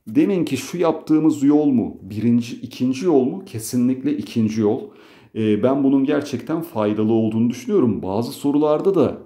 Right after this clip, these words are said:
gerekli bir yol. Şimdi size bu gösterdiğim yolu da normalde bir soru yorum diyoruz ama isterseniz bir, e, mini anlatım yaptığım için bir örnekle daha taçlandıralım.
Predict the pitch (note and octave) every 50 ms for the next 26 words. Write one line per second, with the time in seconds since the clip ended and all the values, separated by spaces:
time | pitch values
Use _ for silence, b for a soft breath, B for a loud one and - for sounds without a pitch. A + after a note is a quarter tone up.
0 | - _ G#2 A2 A2 G#2 A2 G2+ G#2 - C3+ C#3+ B2+ A#2+ G#2 F#2+ G2+ A#2 - -
1 | - _ _ _ _ _ _ _ _ _ _ _ _ _ _ _ _ _ _ _
2 | b b b b b b b b b b b - - - G#3 G3 F#3 D3+ C3+ -
3 | - D#3+ C3 B2 C#3 D3 - - C#3+ C3+ A#2+ B2+ C#3+ C#3+ C#3 C#3 C3+ C3+ - C3
4 | C3 B2+ C3 - - C3 A#2+ A#2+ A#2 A2+ B2+ B2 A#2 G#2 G2 F#2+ G2+ C3 B2 C3
5 | C3 - - - - - _ _ _ _ _ - C3 C3+ C3 A#2+ G#2 G#2+ F#2+ G2+
6 | A2 A#2 G2 G#2+ B2 - - - A2+ G#2+ A2+ A#2 A2 G2+ G2 F2 E2+ E2+ F2 F2
7 | F2 F#2 G#2 D3 D3 A2+ - - b b b b b b b b _ C#3+ - -
8 | - - B2 G#2+ G2 - - F#2 F#2+ B2 A#2+ - - - - _ _ _ A2 A2
9 | A2 G#2+ G#2+ G#2+ - - - _ G2 F#2+ F#2 F2+ F2+ F2 F2 F2 F2 E2+ - -
10 | F2 E2+ - - A2+ B2 B2+ A#2+ A2+ G#2+ G2+ F#2+ F#2+ F#2 F2+ - - F#2 F#2 G2
11 | G2+ G2+ - - - G2 F2+ D#2+ D#2 - - C3+ C3 B2+ - A#2+ C#3 C#3 A#2+ A2
12 | G2 F#2+ F2+ E2 - - E2+ E2 E2+ G2 G#2+ A#2+ B2 G#2+ - - G2+ F#2+ - -
13 | - F2 D#2+ D2+ C#2+ D2+ D#2 D#2 F#2+ - - -